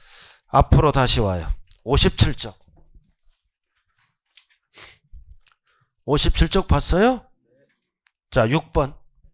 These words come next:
육 번 밑에. 육 번 봤어요? 이거 네 글자로 적어. 특별징수. 지방소득세 특별징수. 자, 특별징수도 본세랑 같이 내는 거죠?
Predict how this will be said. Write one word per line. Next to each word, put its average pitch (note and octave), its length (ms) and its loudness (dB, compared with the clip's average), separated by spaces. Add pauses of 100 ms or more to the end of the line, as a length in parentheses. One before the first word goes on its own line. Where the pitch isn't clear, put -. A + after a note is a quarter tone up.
(840)
육 C#3 260 -8
번 C#3+ 260 -2
밑에. B2 440 -2 (320)
육 C#3 140 -10
번 F3+ 180 -2
봤어요? G3 480 0 (540)
이거 C3+ 260 -2 (420)
네 C#3+ 200 -2
글자로 F#3+ 460 -2
적어. A#2 240 -4
특별징수. - 800 -4 (1080)
지방소득세 G3+ 680 -4
특별징수. E3 840 -8 (800)
자, B2+ 120 -10
특별징수도 F#3 1200 -4 (380)
본세랑 F3 680 4
같이 D#3 300 -4
내는 F3+ 220 -4
거죠? G#3+ 380 -6